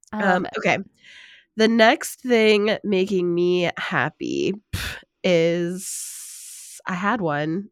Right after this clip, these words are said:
Speaker 2: like, in my head. Oh, the shopping. This is such a fun shopping season. And I know you did your actual Christmas shopping so early this year, but with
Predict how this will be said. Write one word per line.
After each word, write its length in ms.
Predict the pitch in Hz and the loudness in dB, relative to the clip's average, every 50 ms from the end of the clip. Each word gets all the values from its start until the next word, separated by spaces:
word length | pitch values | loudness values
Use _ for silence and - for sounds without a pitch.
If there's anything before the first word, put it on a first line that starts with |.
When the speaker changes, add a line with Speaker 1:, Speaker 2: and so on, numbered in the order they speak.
| _ - | _ -8
Speaker 2:
like, 160 | 165 165 - | -6 -4 -4
in 140 | 165 170 175 | -4 -2 -2
my 140 | 160 151 | -2 -2
head. 260 | 165 170 160 160 147 - - | -2 -2 -2 -2 -4 -2 0
Oh, 260 | 247 262 220 156 - - _ - - - - - - - - - _ _ _ _ - | 2 2 2 2 0 -6 _ -20 -20 -20 -20 -20 -20 -20 -20 -20 _ _ _ _ 0
the 120 | 214 254 | 2 2
shopping. 760 | 254 262 - - 185 175 175 208 - 269 302 320 349 370 403 403 - - | 2 2 2 0 2 2 2 0 2 2 2 4 4 4 2 2 0 0
This 160 | 339 - - | 0 2 2
is 140 | 311 302 - | 0 0 2
such 180 | 233 208 - | 0 0 0
a 60 | - | -2
fun 280 | - - 226 202 214 254 | 0 2 2 2 2 2
shopping 520 | - - - 139 147 - - 208 233 262 | 0 0 0 0 0 0 0 0 0 0
season. 580 | 254 - - 269 294 294 277 294 294 285 302 311 - - | -2 -2 -4 -6 -4 -4 -2 0 0 2 2 2 2 2
And 140 | 220 226 | 0 2
I 80 | 214 214 | 2 2
know 580 | 214 208 214 220 226 220 220 226 220 226 226 - - | 2 4 4 4 6 4 4 2 0 0 -2 -2 -4
you 260 | 196 220 214 214 220 | -4 -4 -2 -2 -2
did 440 | 202 202 196 202 202 202 202 202 - - | 0 0 0 2 2 2 0 0 -2 -2
your 600 | 196 202 190 185 180 180 180 180 175 175 165 - - | -4 -2 0 2 4 4 6 6 6 4 4 4 4
actual 460 | 147 170 190 - - - 202 180 180 | 4 4 4 2 -4 -6 -6 -6 -4
Christmas 400 | 180 - 165 165 - - 180 185 | -4 -6 -8 -6 -6 -8 -8 -8
shopping 440 | - - 175 180 180 196 196 214 220 | -4 -4 -4 -4 -4 -4 -6 -6 -6
so 640 | - - - - - - 165 185 269 381 349 302 | -6 -8 -8 -8 -2 2 4 6 8 8 8 8
early 360 | 233 196 180 180 180 170 180 | 8 8 6 6 4 4 4
this 260 | 175 175 175 190 - - | 2 2 0 -2 -2 -2
year, 320 | 175 165 160 165 170 - - - - - - - | 0 2 2 2 0 -2 -4 -10 -20 -20 -14 2
but 580 | - 220 233 208 196 190 196 226 240 - - - - - - - | 6 8 8 10 10 8 8 6 4 2 -2 -8 -12 -14 -12 -4
with 160 | - 202 247 | -2 -2 -2